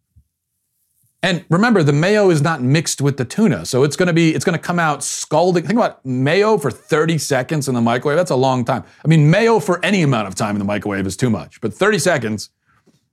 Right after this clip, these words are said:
it's gonna come out scalding hot.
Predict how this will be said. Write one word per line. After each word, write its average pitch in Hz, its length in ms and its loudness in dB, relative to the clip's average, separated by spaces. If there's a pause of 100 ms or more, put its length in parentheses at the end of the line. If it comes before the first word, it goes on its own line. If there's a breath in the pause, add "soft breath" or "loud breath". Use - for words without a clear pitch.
(140)
it's 151 120 2
gonna 214 180 2
come 208 180 -2
out 143 360 -2 (320)
scalding 202 760 0
hot. 120 400 -4